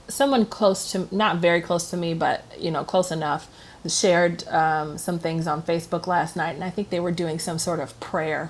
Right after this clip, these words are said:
for their family member, and it was a lot more spiritual than it was a religious prayer, and it involved, you know, divine energy and things like that. And then at the end, where you would normally say, "Amen,"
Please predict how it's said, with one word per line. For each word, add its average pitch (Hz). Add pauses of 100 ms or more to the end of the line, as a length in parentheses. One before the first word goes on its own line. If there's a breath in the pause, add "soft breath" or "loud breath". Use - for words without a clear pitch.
for 175
their 156
family 147
member, 160 (340 loud breath)
and 185
it 170
was 175
a 190
lot 180
more 175
spiritual 190
than 185
it 165
was 170
a 170
religious 170
prayer, 254 (440 loud breath)
and 180
it 180
involved, 170 (240)
you 185
know, 165
divine 170 (120)
energy 170
and 151
things 170
like 156
that. 165
And 175
then 170
at 165
the 170
end, 180 (380 loud breath)
where 180
you 185
would 175
normally 175
say, 170
"Amen," 170